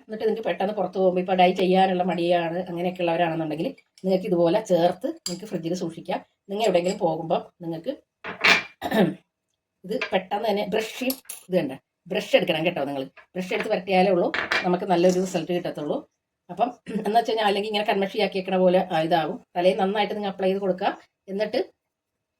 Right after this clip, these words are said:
പിന്നെ കഴിവൊന്നും വേണ്ട. നിങ്ങൾ, നിങ്ങൾക്ക് എവിടെ ഫംഗ്ഷൻ പോകാന്ന് വെച്ചാൽ നല്ല ധൈര്യമായിട്ട്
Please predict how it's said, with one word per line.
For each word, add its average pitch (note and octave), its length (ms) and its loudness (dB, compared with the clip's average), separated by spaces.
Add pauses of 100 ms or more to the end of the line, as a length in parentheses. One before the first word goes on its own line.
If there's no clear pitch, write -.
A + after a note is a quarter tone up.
(400)
പിന്നെ F3+ 200 0 (140)
കഴിവൊന്നും A3 400 2
വേണ്ട. F#3+ 200 2
നിങ്ങൾ, F#3 160 4 (280)
നിങ്ങൾക്ക് B3 220 -4
എവിടെ A#3 180 4
ഫംഗ്ഷൻ G#3 240 -4
പോകാന്ന് F#3 240 2
വെച്ചാൽ F#3+ 200 -2
നല്ല E3+ 200 0
ധൈര്യമായിട്ട് F3 380 2